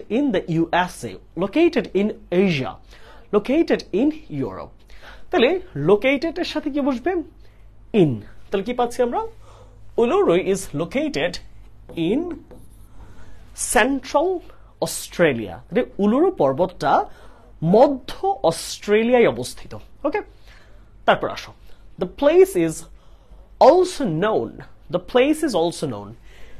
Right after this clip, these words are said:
এই যে উলুরু যে প্লেসটা আছে, জায়গাটা, এটা আরো বিশেষ নামে পরিচিত আছে। কি হিসেবে? The place is also known dash Ayers Rock।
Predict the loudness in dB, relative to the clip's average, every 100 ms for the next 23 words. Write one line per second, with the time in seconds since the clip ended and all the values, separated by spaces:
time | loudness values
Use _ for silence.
0 | -8 0 2 2 -2 0 2 2 0 0
1 | 0 -2 2 4 4 -2 -4 -4 -6 0
2 | 0 0 0 0 0 0 -2 -2 -14 -20
3 | -6 2 6 6 4 0 0 2 0 2
4 | 4 4 2 0 -4 -10 -12 -12 -4 0
5 | 0 0 -4 -4 -10 -20 -20 -20 -20 -20
6 | -20 -20 -20 -20 -20 -20 -8 -8 2 4
7 | 6 6 4 -4 2 2 2 0 0 4
8 | 4 2 -2 -12 -20 -16 -4 0 2 0
9 | -4 -10 -14 -16 -16 -16 -20 -20 -20 -20
10 | -20 2 4 6 4 2 -2 -4 -4 -4
11 | -10